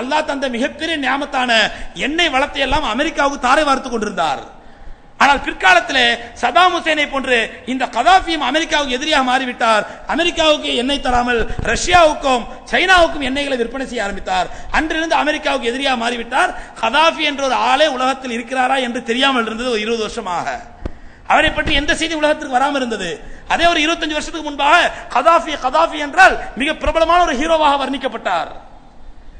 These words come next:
இன்னைக்கு அந்த கதாஃபி இருபத்தஞ்சு வருஷமா எதுவுமே இல்லாம இருந்தா, இப்ப மறுபடியும் செய்திகளிலே கதாஃபி அடிபடக்கூடிய அளவுக்கு பிரபலமாகிவிட்டார். காரணம் என்ன?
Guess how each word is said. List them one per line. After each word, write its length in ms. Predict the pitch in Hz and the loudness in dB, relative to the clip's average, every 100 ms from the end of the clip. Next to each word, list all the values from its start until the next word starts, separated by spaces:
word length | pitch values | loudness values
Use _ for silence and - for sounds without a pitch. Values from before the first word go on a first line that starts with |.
| - | -4
இன்னைக்கு 320 | 311 370 349 | 0 0 2
அந்த 140 | 320 302 | 0 0
கதாஃபி 300 | 277 320 320 | 2 2 2
இருபத்தஞ்சு 380 | 294 302 294 277 | -2 -2 -2 -4
வருஷமா 260 | 294 302 | -4 -2
எதுவுமே 380 | 285 254 285 302 | -2 -2 -2 -2
இல்லாம 240 | 262 254 | -2 -2
இருந்தா, 360 | 240 214 208 190 - - | -4 -2 -2 -2 -6 -6
இப்ப 240 | 240 - 214 | -4 -4 -4
மறுபடியும் 760 | 180 262 311 302 285 302 320 - - - | 0 0 0 -2 0 -2 -4 -10 -14 -4
செய்திகளிலே 540 | 233 294 285 269 262 240 | -2 0 -2 -2 -2 -4
கதாஃபி 420 | 208 240 262 247 | -2 2 2 2
அடிபடக்கூடிய 640 | 214 214 247 233 233 220 208 | -2 -2 -2 -4 -4 -6 -2
அளவுக்கு 580 | 185 220 220 320 370 - - | 0 -2 -2 -4 -4 -6 -8
பிரபலமாகிவிட்டார். 800 | 254 277 285 254 233 226 214 196 - - | -2 0 2 2 2 0 2 2 0 -4
காரணம் 320 | - 240 285 262 | 2 2 2 -2
என்ன? 340 | 247 220 | 0 0